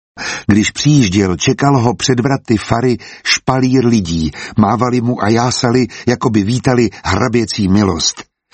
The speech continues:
Žehnal jim a hned ten den se konala slavnostní mše, při níž pronesl kázání, pro které si z evangelií vybral slova o Jidášovi.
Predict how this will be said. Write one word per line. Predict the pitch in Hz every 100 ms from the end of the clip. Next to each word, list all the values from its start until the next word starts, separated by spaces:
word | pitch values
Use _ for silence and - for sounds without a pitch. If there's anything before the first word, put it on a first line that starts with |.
| - -
Žehnal | 98 117 107 113 117
jim | 120 131 143 - - -
a | 107
hned | 87 101 151 165 -
ten | 170 143 117
den | 135 110 87 - -
se | - 98
konala | 131 139 139 110
slavnostní | - 123 139 - - 98
mše, | 90 107 139 - - - -
při | 139
níž | 151 143 107
pronesl | - 123 139 - 110
kázání, | 101 95 95 113 113 120 123 127 - - -
pro | 117 113
které | - 117 117
si | 95 113 104 98 -
z | - -
evangelií | 139 135 101 92 92 92 90 98 117 120 - - -
vybral | 107 107 131 127 123
slova | - 113 107 117 -
o | 135
Jidášovi. | 123 95 90 82 - 90 85 76